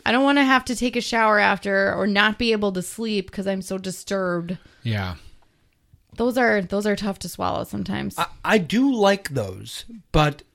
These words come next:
Speaker 3: not as much as I thought I did. I
Speaker 2: Mm-hmm.
Speaker 3: like 'em in smaller doses, but I want 'em to be really good. Like Hereditary,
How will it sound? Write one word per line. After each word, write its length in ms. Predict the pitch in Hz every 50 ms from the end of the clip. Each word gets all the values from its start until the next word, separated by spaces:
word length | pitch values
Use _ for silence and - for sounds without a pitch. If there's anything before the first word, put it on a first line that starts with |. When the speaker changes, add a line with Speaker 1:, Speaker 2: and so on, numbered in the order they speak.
| _ _ _ _ _ _ -
Speaker 3:
not 260 | 170 160 165 170 190
as 160 | 208 190 165
much 240 | 175 175 170 170 -
as 140 | 180 156 143
I 100 | 147 139
thought 320 | 127 - 143 143 143 143
I 120 | 127 113 101
did. 340 | 98 95 92 80 82 - - - - _ -
I 60 | -
Speaker 2:
Mm-hmm. 80 | 160 175
Speaker 3:
like 200 | 175 180 185 -
'em 280 | 175 170 170 170 170 170 -
in 420 | 190 165 156 151 147 143 143 - -
smaller 540 | - - - - 165 160 156 160 160 156 151
doses, 500 | 135 143 143 151 156 151 - 180 170 143
but 140 | - 156 147
I 60 | 143
want 260 | 139 139 143 147 143
'em 80 | 139 131
to 100 | 139 135
be 440 | 135 127 139 135 131 127 123 110 - _ _ _ _ _ _ _ -
really 640 | 101 107 117 135 135 139 139 131 131 127 123 117 110 110 _
good. 360 | - - 107 87 78 - - - - _ - -
Like 260 | 135 135 127 - - _ _ _
Hereditary, 960 | - - 135 143 147 147 139 135 - 139 147 147 143 143 139 139 139 135 131